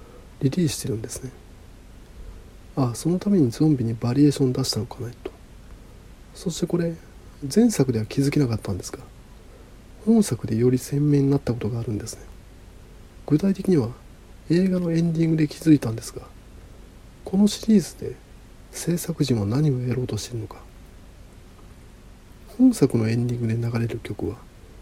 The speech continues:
ケニー・ロギンスのI'm All Right。ケニー・ロギンスは、千九百八十年代を代表するアーティスト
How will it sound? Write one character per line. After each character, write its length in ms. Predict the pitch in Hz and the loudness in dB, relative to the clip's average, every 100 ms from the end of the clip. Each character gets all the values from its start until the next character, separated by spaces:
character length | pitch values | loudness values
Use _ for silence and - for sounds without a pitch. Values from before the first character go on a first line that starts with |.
| - - - - | -20 -20 -16 -4
ケ 120 | 156 | 0
ニ 240 | 185 202 | 4 4
ー・ 40 | 190 | 4
ロ 100 | 180 | 2
ギ 120 | 127 | 0
ン 80 | 117 | -2
ス 180 | - | -6
の 80 | 101 110 - - - - | -8 -8 -16 -20 -20 -4
I'm 240 | 135 165 170 | 0 0 0
All 180 | 156 147 | 0 0
Right。 300 | 147 131 - - - - - - - - - - - - - | 0 -4 -10 -18 -20 -20 -20 -20 -20 -20 -20 -20 -20 -20 -8
ケ 120 | - | 0
ニ 180 | 196 220 | 4 6
ー・ 40 | |
ロ 80 | 220 | 4
ギ 120 | 202 | 2
ン 60 | 127 | 0
ス 160 | - - | -2 -10
は、 60 | - - - - - - - | -12 -20 -20 -20 -20 -20 -14
千 280 | - 247 220 | 2 4 4
九 160 | 139 | 4
百 200 | 110 - | 2 0
八 240 | 110 107 - | -4 -4 0
十 80 | 131 | 0
年 180 | 123 | 0
代 140 | 120 113 | -2 -4
を 40 | |
代 180 | 113 117 | -4 -4
表 240 | 113 120 | -4 -6
す 160 | 110 107 | -6 -4
る 100 | 123 | -2
ア 120 | 135 | 0
ー 20 | |
テ 80 | 107 | -2
ィ 40 | - | -6
ス 140 | - | -14
ト 140 | - | -14